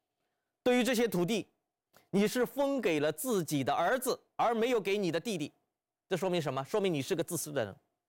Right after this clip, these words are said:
就凭这一点，你就不配称为是一个仁德之君。 仁错讲了这么一番话，把魏文侯惹得非常生气。仁错一看把魏文侯给惹怒了，赶紧就跑出来。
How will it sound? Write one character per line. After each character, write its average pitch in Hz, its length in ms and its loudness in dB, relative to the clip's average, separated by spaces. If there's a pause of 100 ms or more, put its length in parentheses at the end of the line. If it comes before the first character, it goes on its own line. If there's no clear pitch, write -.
(720)
就 240 100 2
凭 185 160 2
这 269 120 2
一 180 80 0
点， 120 200 -4
你 117 80 -6
就 127 140 0
不 214 260 0
配 254 220 -2
称 147 200 -4
为 117 120 -2
是 117 180 -8
一 107 80 -8
个 110 80 -4
仁 98 200 -6
德 92 100 -8
之 92 140 -12
君。 76 160 -16 (720)
仁 139 260 2
错 - 240 -2
讲 87 120 -6
了 98 40 -6
这 110 140 -6
么 104 80 -4
一 101 80 -6
番 98 160 -6
话， - 180 -8 (460)
把 143 140 6
魏 180 160 8
文 165 120 6
侯 156 160 2
惹 143 140 2
得 131 80 0
非 175 140 2
常 147 120 0
生 147 200 0
气。 - 180 -4 (460)
仁 139 260 2
错 - 240 -2
一 175 80 0
看 180 180 -2
把 135 140 2
魏 165 140 2 (240)
文 151 200 0
侯 135 140 0
给 127 180 0 (200)
惹 120 180 2
怒 143 140 2
了， 120 80 0
赶 135 160 -2
紧 147 100 0
就 135 80 0
跑 95 220 -8
出 - 100 -10
来。 95 100 -6